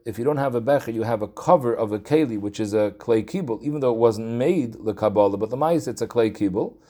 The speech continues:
So if you have no other Becher, you can use that as well. Even though the Mishabur said that all these things are only ma'akiv, if, or is only a problem if you have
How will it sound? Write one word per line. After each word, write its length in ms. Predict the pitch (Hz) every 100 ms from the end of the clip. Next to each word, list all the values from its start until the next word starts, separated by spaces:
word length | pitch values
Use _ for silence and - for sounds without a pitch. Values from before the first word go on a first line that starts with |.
| _ _ _ _
So 100 | 113
if 80 |
you 80 | 120
have 100 | 147
no 140 | 147 147
other 140 | 147
Becher, 280 | 165 156 135
you 120 | 131
can 160 | 123 123
use 180 | 123
that 180 | 117 113
as 140 | 110 101
well. 300 | 95 87 - _ _ _ _ _ _ _ _ _ _ _ _ _ -
Even 240 | 139 160
though 100 | 160
the 80 | 151
Mishabur 460 | 143 - 117 143 123
said 360 | - 139 123 113
that 100 | 113
all 160 | 139
these 260 | 135 120 -
things 640 | 139 135 113 104 - - _ _ -
are 180 | 107 107
only 180 | 135 127
ma'akiv, 640 | 117 127 127 120 107 92
if, 200 | 110 -
or 420 | 110 107 110 110
is 120 | 107
only 200 | 123 135
a 80 | 113
problem 340 | - 127 123 110
if 100 | 107
you 120 | 107
have 400 | 120 120 98